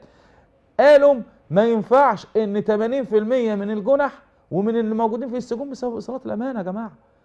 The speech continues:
المشرع ينبغي أن ينتبه، لأن إحنا ما، مش هنفضل نجري ورا بعضينا، والمحامين تشتغل، بعض المحامين تشتغل شغل الشمال وكلنا نعلمه.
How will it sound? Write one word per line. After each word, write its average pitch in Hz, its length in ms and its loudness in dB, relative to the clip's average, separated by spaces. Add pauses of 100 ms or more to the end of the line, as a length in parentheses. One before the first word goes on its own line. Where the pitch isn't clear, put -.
(420)
المشرع 202 720 -4 (200)
ينبغي 175 560 -2
أن 156 120 -8
ينتبه، 156 560 -2 (480)
لأن 131 160 -12
إحنا 202 180 -8
ما، 196 140 -4
مش 175 180 -6
هنفضل 226 360 -2
نجري 240 220 0
ورا 214 140 2
بعضينا، 185 520 -4 (200)
والمحامين 170 460 -6
تشتغل، 208 340 -4
بعض 226 280 2
المحامين 185 400 -6
تشتغل 208 340 -8
شغل 233 200 -6
الشمال 214 280 -6
وكلنا 214 340 -4
نعلمه. 196 400 -6